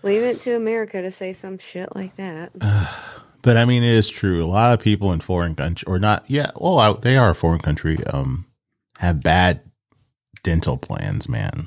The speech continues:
Speaker 2: Like, but I saw something today. It was a clip, and they
Speaker 1: Well
Speaker 2: said a lot of the, the problems with people's teeth is diet.
Speaker 1: Oh,
Speaker 2: Diet
Speaker 1: yeah.
Speaker 2: and,
Speaker 1: When
Speaker 2: and, um,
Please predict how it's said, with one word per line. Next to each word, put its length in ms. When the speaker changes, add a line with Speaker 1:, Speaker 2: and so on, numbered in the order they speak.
Speaker 2:
Like, 300
but 100
I 80
saw 240
something 320
today. 600
It 760
was 120
a 60
clip, 360
and 120
they 80
Speaker 1:
Well 60
Speaker 2:
said 260
a 60
lot 320
of 80
the, 200
the 80
problems 340
with 80
people's 320
teeth 360
is 160
diet. 680
Speaker 1:
Oh, 60
Speaker 2:
Diet 460
Speaker 1:
yeah. 100
Speaker 2:
and, 120
Speaker 1:
When 180
Speaker 2:
and, 440
um, 640